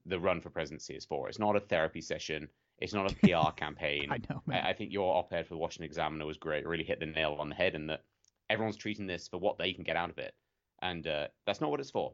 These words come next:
Speaker 1: It's to run for president if you believe you can win. The vast majority of people running know they cannot win. It's, it's just embarrassing at this point.
Speaker 2: Yeah. I mean, it's embarrassing that, like, my initial thought is, like, "Oh, what's his angle?" <laughs>
Speaker 1: Mm-hmm.
Speaker 2: You know what I mean? 'Cause it's like,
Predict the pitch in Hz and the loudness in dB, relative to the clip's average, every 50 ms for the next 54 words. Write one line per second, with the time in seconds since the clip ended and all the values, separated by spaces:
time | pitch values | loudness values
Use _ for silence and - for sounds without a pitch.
0 | - _ - 95 92 - - 95 104 113 113 - - - 101 87 90 90 78 69 | -8 _ -4 -4 -4 -4 -4 -2 -2 -2 -2 -4 -6 -4 -4 -4 -2 -4 -6 -6
1 | - - 82 69 90 85 85 78 78 78 - 85 80 80 80 80 78 78 - _ | -6 -6 -4 0 0 2 2 0 0 -2 -4 -2 0 2 2 2 2 -2 -6 _
2 | _ _ _ _ - 107 110 127 135 135 135 123 92 - 92 90 - - - 90 | _ _ _ _ -2 2 4 4 4 4 2 0 0 2 2 2 2 -2 -6 -4
3 | 87 92 85 80 80 78 78 76 76 - - 80 85 87 90 90 87 90 90 82 | -2 -2 0 0 0 0 0 -2 -4 -4 -6 -4 0 2 4 6 6 6 4 4
4 | 82 82 80 - 80 73 73 78 - - - 50 50 - - _ _ _ - 90 | 2 0 0 -2 -4 -4 -2 -4 -6 -6 -8 -12 -12 -14 -16 _ _ _ -6 -4
5 | - - - _ - 101 - - - _ _ _ _ _ - 185 - - _ _ | -4 -6 -6 _ -2 -2 -2 -4 -8 _ _ _ _ _ -12 -12 -12 -12 _ _
6 | _ _ _ - 107 95 - 82 80 80 80 - - 73 60 58 - - - - | _ _ _ -2 0 0 2 2 2 2 2 0 -4 -8 -12 -12 -14 -16 -16 -14
7 | - - - - - _ _ _ _ _ _ _ - 143 135 110 - - - 127 | -14 -14 -14 -16 -20 _ _ _ _ _ _ _ 2 4 4 4 2 2 6 10
8 | 143 170 185 - - 190 143 156 165 170 170 - - 170 151 139 135 - 143 135 | 12 12 12 12 12 12 12 12 12 12 12 12 10 10 12 12 10 12 12 12
9 | 123 113 - - 131 131 131 135 135 139 - - 139 - - - 135 131 131 123 | 12 12 10 10 12 12 12 12 12 10 10 8 6 4 8 10 10 10 10 10
10 | 113 - 127 127 117 107 - - - - _ _ - - - - - - _ _ | 8 8 8 6 6 6 4 2 -4 -18 _ _ -20 -20 -20 -20 -20 -20 _ _
11 | _ _ - 156 190 175 156 175 175 - 170 151 131 147 151 151 156 147 110 104 | _ _ 10 12 12 12 12 12 12 12 8 6 8 10 10 10 10 8 8 6
12 | 90 - - - - - - 262 - - - 269 208 - - 254 - - - 233 | 4 2 -2 -8 0 8 10 10 10 12 12 10 10 10 10 8 8 8 8 6
13 | 185 - - - - 254 202 254 240 233 226 220 214 185 233 196 202 170 202 202 | 6 6 2 0 2 6 10 12 12 12 12 12 12 12 12 12 12 12 12 12
14 | 180 160 - | 12 12 12